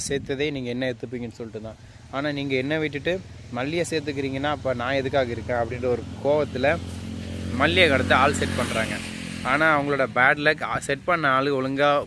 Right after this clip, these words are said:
கோஆப்ரேட் பண்ணாம அவங்க கொண்டு போன வண்டியிலே மல்லியை அடிச்சிடுறாங்க, அடிச்சு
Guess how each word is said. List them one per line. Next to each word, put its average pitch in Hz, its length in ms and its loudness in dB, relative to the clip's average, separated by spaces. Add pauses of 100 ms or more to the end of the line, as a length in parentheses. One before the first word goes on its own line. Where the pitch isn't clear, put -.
(100)
கோஆப்ரேட் 131 360 -2
பண்ணாம 117 460 -4 (360)
அவங்க 139 240 -2
கொண்டு 143 280 0
போன 143 200 0
வண்டியிலே 131 380 -2
மல்லியை 127 300 2
அடிச்சிடுறாங்க, 113 600 -4
அடிச்சு 117 220 -6